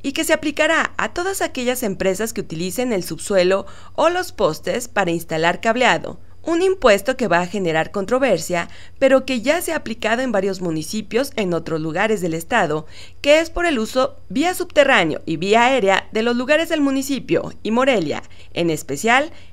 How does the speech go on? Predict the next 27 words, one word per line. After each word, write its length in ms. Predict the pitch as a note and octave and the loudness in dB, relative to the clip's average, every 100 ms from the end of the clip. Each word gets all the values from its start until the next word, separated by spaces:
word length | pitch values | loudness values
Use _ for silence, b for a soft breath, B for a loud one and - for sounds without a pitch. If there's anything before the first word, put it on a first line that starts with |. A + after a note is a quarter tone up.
| - | -8
eso 240 | - F3+ | -4 -2
trae 240 | C4 B3 | 4 4
de 80 | B3+ | 4
innovación, 840 | D4 C4 A3 G#3 D4 A#3+ E3 - - | 2 4 4 2 2 2 0 -4 -10
y 200 | C4 C4+ | -6 0
hoy 200 | E4+ F4 E4+ | 2 2 -2
se 160 | D#4+ | 0
va 80 | D#4+ | 2
a 80 | F4 | 2
cobrar 320 | E4+ D#4 C#4+ | 0 0 0
impuesto 400 | C#4+ C4+ A3 A#3 | 0 0 -2 0
a 20 | |
las 160 | A#3+ G3+ | -2 -2
empresas 480 | E3+ E3 G3+ A#3 B3 | -4 -2 -4 -4 -6
que 80 | G#3+ | -8
utilicen 440 | - E3+ F3 F#3+ | -6 -6 -2 0
la 100 | E3 | 0
vía 260 | D#3+ F#3 G#3 | 2 4 4
aérea 340 | A#3 G#3 A3 B B B | 4 2 0 B B B
de 140 | B3 | 2
los 180 | B3+ A#3+ | 4 4
municipios 720 | C4 C4 C4+ D4+ A3+ F#3 G3+ - b b | 0 -2 -2 -2 -2 -2 -2 -6 b b
y 120 | G#3+ | -6
que 80 | D#4 | -4
utilicen 480 | E4 E4+ D#4 D#4 D#4 | -2 -2 -2 0 2
la 100 | A3 | 2
vía 300 | G#3 A#3 | 2 2